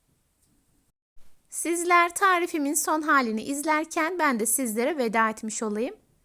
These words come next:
Bugün yine çok güzel bir tarifimin sonuna geldim. Beni izlediğiniz için hepinize çok teşekkür ederim. Videomu beğendiyseniz beğenmeyi,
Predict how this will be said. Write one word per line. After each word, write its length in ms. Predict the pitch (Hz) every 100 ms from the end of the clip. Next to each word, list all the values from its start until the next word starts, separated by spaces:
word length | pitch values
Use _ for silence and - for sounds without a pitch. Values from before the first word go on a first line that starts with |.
| _ _ -
Bugün 340 | 370 320 320 370
yine 200 | 262 247
çok 280 | - 330
güzel 380 | 277 240 233 208
bir 100 | 190
tarifimin 680 | 196 320 302 294 285 254 269
sonuna 480 | - - 233 220 214
geldim. 480 | 208 202 202 226 392 _ _ _ _ _ 247
Beni 220 | 247 294
izlediğiniz 580 | 285 294 254 302 359 330
için 420 | 320 - 294 294
hepinize 560 | 381 359 285 233 269 269
çok 260 | - 359
teşekkür 480 | - 262 247 226 247
ederim. 400 | 214 196 214 262 - _ _ _ _ _ _ _ _ _ _ _ _ - - - _ _ _ _ -
Videomu 600 | 330 403 302 269 285 427
beğendiyseniz 920 | 277 269 269 269 381 - 285 247 208
beğenmeyi, 720 | 220 220 214 220 214 220 285